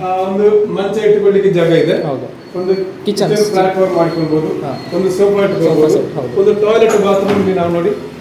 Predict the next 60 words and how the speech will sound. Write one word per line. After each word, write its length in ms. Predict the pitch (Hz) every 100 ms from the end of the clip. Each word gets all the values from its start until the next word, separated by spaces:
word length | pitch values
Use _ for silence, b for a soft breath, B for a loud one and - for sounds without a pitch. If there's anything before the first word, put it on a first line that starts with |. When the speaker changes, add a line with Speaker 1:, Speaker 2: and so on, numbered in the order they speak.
| - 151
Speaker 2:
ಓಕೆ. 340 | - 131 151
Speaker 1:
ಇದಕ್ಕೆ 240 | 147 143 214 240 - - - - - -
ಅಟ್ಯಾಚ್ 260 | 170 170 -
ಮಾಡಿ 220 | 160 -
ಕೊಟ್ಟಿದ್ದೀವಿ. 380 | 202 170 135 120 120 - - - 220
ಇದು 160 | 269
ಒಂದು 200 | 277 277
ಸಣ್ಣ 280 | - 226 262
ಸೈಜ್, 280 | 240 190 165
ಒಂದು 160 | 180 202
ಸ್ಟುಡಿಯೋ 320 | 214 220 226
ಟೈಪ್ 240 | 202 180
ಅಂತ 120 | 185
ನಾನು 220 | 185 165 143
ಹೇಳಿದೆ. 400 | 127 160 - 151
Speaker 2:
ಓಕೆ. 260 | - 226
Speaker 1:
ನಿಮ್ಗೆ 200 | 254 262
ಇನ್ನು 180 | 269 262
ಒಂದು 260 | 247 247 247
ಬಿ 100 | 226
ಎಚ್ 280 | 196 -
ಕೆ 80 | 170
ಅಥವಾ 300 | 165 180 220
ಟೂ 200 | 220 208
ಬಿ 160 | 208 202
ಎಚ್ 160 | 196
ಕೆ, 100 | 190
ತ್ರೀ 200 | 185 185
ಬಿ 100 | 208 196
ಎಚ್ 60 |
ಕೆ, 200 | 185 180
ಏನು 340 | 196 240 254 208
ಯಾವ 520 | 202 247 247 220 202
ರೀತಿ 220 | 214 208
ಬೇಕು 460 | 196 196 202 220 175
Speaker 2:
ಮಾಡ್ಕೋಬೋದು. 400 | 151 151 123 190
Speaker 1:
ಇದಕ್ಕಿಂತ 360 | 208 202 190
ದೊಡ್ಡದು 240 | 190 180 180
ಕೂಡ 120 | 175
ನಿಮ್ಗೆ 500 | - 160 160 156 -
Speaker 2:
ಸರ್, 140 | 185
ಅಂದ್ರೆ 180 | 185 226
ಈಗ 100 | 226
ಸ್ವಲ್ಪ 220 | 208 151
Speaker 1:
ಮಾಡ್ಬೋದು. 320 | 151 196 185
Speaker 2:
ಹೋಲ್ಗಳೆಲ್ಲ 340 | 226 233 214 214
ಕಾಣ್ತಾ 320 | 180 170 151
ಇದೆಯಲ್ಲ, 200 | 123 170
so 60 | 214
Speaker 1:
ಸರ್, 100 | 226
ಇದು 120 | 240
Speaker 2:
ಅವೆಲ್ಲ 300 | - 285 285
Speaker 1:
ನಾವು 160 | 277
ಒಂದು 220 | 277 269 226
ಡೆಮೋ 240 | 240 269
ಇಟ್ಟ 180 | 269 269
ಕಾರಣ 320 | 240 240 240
ಯಾವ್ದು 260 | 226 226 -
ಫಿನಿಶಿಂಗ್ 440 | 220 226 220 208
ಮಾಡಿಲ್ಲ, 300 | 196 202